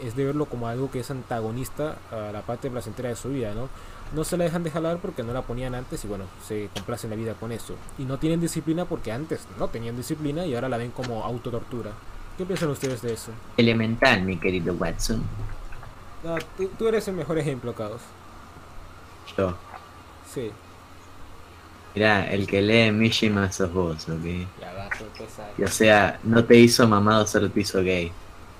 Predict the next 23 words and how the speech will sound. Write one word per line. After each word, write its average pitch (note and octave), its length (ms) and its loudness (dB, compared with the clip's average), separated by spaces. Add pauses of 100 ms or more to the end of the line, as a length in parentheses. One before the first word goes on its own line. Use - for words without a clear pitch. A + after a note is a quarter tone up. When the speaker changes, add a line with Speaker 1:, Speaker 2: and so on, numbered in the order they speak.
(1040)
Speaker 1:
Mira, C3 240 -8
Capo, C3+ 400 -4
eh, A#2+ 420 -4
te B2+ 100 -4
alzo D3 260 -4
en C#3 80 -6
peso C#3+ 320 -8
muerto C3 280 -8
en A#2+ 100 -6
el A2+ 80 -8
gimnasio A2+ 440 -10
y G#2+ 40 -6
ya A2 60 -4
está, G#2 260 -10
supéralo. G2+ 420 -10 (420)
Speaker 2:
Hay A2+ 180 6
muchos A#2+ 520 8
testigos, G2 720 4
cabra, F#2 300 4
estás G2 320 -2
muy G2+ 180 0
raro F#2 320 2
últimamente. F#2 720 2